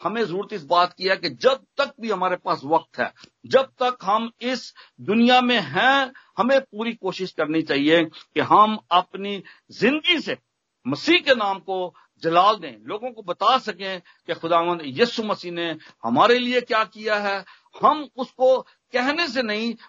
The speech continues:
बल्कि हम उसको करके दिखाएं लोगों को। आज मेरी दुआ है इस कलाम के वसीले कि खुदावंद हमें तौफीक दे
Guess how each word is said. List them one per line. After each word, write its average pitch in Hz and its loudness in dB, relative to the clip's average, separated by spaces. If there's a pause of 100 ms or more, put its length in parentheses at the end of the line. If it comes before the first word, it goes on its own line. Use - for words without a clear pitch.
बल्कि 202 -2
हम 190 -2
उसको 180 -4 (320)
करके 254 2
दिखाएं 151 -4
लोगों 131 -6
को। 107 -10 (260)
आज 180 4
मेरी 147 -4
दुआ 151 4
है 185 0 (280)
इस 143 -12
कलाम 160 0
के 190 -8
वसीले 185 -4
कि - -8
खुदावंद 190 0
हमें 196 -2
तौफीक 220 -2
दे 180 2